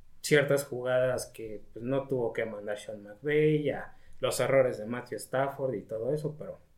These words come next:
ahora sí los nombres, o sea, de todos, sí,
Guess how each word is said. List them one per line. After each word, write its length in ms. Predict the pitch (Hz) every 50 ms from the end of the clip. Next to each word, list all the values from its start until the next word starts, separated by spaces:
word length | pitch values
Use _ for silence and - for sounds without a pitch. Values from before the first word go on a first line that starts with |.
| _ _ - - - -
ahora 240 | 123 127 131 131
sí 180 | 127 - 135 135
los 240 | 131 120 117 117 113
nombres, 580 | 120 127 135 147 156 151 156 175 202 - - -
o 80 | -
sea, 180 | - - 117 107
de 140 | 107 101 92
todos, 580 | - - 127 139 156 220 277 - - - - - _ _ _ _ _ _ _ - - - -
sí, 540 | - - 127 123 123 123 120 117 113 - -